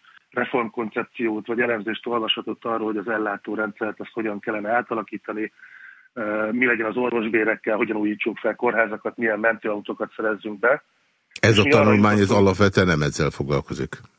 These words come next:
Speaker 1: Pontosan, tehát mi arra jutottunk a, a, az előzetes, ö, igényfelmé-, saját igényfelmérésünk, ö, során, hogy, hogy ez az a kérdés, ami minket másodlagosan érdekel. Ez is fontos, tehát ezzel is fogunk mi külön foglalkozni,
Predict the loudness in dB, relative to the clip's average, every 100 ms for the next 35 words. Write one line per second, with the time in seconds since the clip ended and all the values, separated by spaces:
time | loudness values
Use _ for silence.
0 | _ 0 0 -2 0 0 -2 2 2 2
1 | -2 -6 -6 -8 -2 0 0 0 -2 -2
2 | -2 -2 0 0 0 -4 -4 -4 -6 -8
3 | -8 -6 -4 -2 -2 -4 -8 _ _ -2
4 | 0 0 0 0 0 -2 0 0 0 -4
5 | -4 -2 -2 -2 -4 -4 -8 -12 _ -12
6 | -8 -4 -2 0 0 -2 -6 -8 -8 -8
7 | -8 -6 -4 -2 -6 -6 -6 -4 -4 -4
8 | -4 -2 -4 -2 -2 -2 -8 _ -20 _
9 | -2 0 0 -4 -4 -4 -4 -2 -2 -2
10 | 0 0 0 -4 -6 -2 -4 -4 -10 _
11 | _ _ -2 -2 0 -2 -4 -4 -4 -6
12 | -2 -2 -2 -4 -2 -2 -2 -4 -4 -8